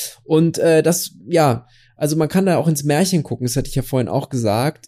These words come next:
Ähm, diese Tiefe, diese unauslotbare Tiefe ist ja oft auch, ähm,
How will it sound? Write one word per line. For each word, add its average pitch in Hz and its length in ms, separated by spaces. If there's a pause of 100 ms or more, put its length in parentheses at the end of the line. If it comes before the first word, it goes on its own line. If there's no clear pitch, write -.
Ähm, 120 440 (360)
diese 127 300
Tiefe, 190 400
diese 127 180
unauslotbare 113 920
Tiefe 139 560 (880)
ist - 180
ja - 140
oft 139 280
auch, 120 360 (440)
ähm, 110 680